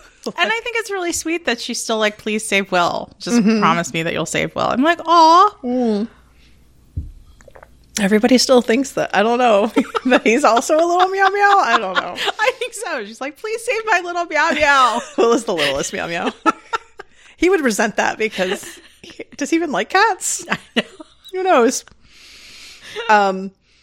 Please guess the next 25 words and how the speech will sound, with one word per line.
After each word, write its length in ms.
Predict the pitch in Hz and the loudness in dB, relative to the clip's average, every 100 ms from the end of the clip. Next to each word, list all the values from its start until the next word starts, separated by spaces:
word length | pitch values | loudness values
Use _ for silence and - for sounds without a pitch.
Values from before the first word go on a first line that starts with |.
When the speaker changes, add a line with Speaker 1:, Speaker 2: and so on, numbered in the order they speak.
| _ _ _ _ _ _ - - - | _ _ _ _ _ _ -20 -18 -4
Speaker 2:
I 100 | 311 | -2
said 300 | - 240 233 | 2 0 0
to 80 | 220 | -6
Justin, 600 | - 233 - 208 202 220 _ _ _ _ _ _ _ _ _ _ - - | -4 -4 -2 -4 -4 -8 _ _ _ _ _ _ _ _ _ _ -20 -8
the 160 | 208 185 | 0 0
shot 480 | - 180 170 185 202 | 0 2 4 2 -2
of 100 | - | -4
Hannibal 400 | 190 160 156 175 | -4 -2 -2 -4
standing 380 | - 160 160 | -2 -2 0
up 160 | 151 160 | -2 -2
and 100 | 196 | -4
taking 280 | 175 175 156 | -4 -6 -10
that 120 | - | -2
collar 360 | 180 190 190 185 | 2 4 4 6
off 180 | 190 190 | 6 6
Speaker 1:
Oh 40 | |
Speaker 2:
and 80 | 185 | 4
Speaker 1:
my 60 | 226 | 6
Speaker 2:
all, 240 | 226 247 | 6 6
Speaker 1:
God. 360 | 254 175 180 185 | 2 -8 -4 2
Speaker 2:
I 120 | 247 | 4
was 240 | 247 349 | 4 4
like, 160 | 262 247 | 0 0
I 140 | 233 | -2
said, 200 | 220 254 | 0 0